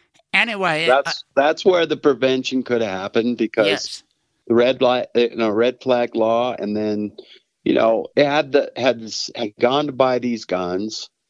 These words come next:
Speaker 2: it would have, he would have been flagged. And
Speaker 1: But I think he
Speaker 2: you
Speaker 1: may
Speaker 2: know.
Speaker 1: have made it. He had a three D printer, which was in
Speaker 2: Yeah.
Speaker 1: the report too, and that would have caught the eye of a Mitch Morrissey. He would have said, "Hey,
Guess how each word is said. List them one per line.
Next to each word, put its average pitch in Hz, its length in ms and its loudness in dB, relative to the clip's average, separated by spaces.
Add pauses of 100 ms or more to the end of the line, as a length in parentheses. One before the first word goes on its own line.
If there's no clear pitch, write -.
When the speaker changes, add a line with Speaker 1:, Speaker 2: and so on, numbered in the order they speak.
(340)
Speaker 2:
it - 100 0
would 117 160 4
have, 117 80 2
he 113 140 2
would 113 180 2
have 113 100 0
been 120 200 0
flagged. 139 540 -2
And - 160 0
Speaker 1:
But 185 140 0
I 185 100 0
think 214 280 -2
he 226 160 -6
Speaker 2:
you 247 40 -6
Speaker 1:
may 185 200 4
Speaker 2:
know. 202 40 2
Speaker 1:
have 208 120 0
made 175 360 0
it. 127 160 -12 (100)
He 175 160 -2
had 190 140 0
a 147 60 -12
three 214 360 -4
D 226 220 -8
printer, 262 420 -2
which 226 320 -8
was 214 220 -6
in 226 80 2
Speaker 2:
Yeah. 277 100 2
Speaker 1:
the 214 60 0
report 214 640 -2
too, 277 500 -2
and 190 200 -6
that 220 220 0
would 277 140 -4
have 233 160 -10
caught 185 360 0
the 170 120 0
eye 165 220 2
of 151 160 -4
a 156 40 -6
Mitch 165 360 -4
Morrissey. 151 680 -6
He 185 200 -10
would 226 140 -2
have 202 120 -10
said, 214 260 0
"Hey, 214 400 -2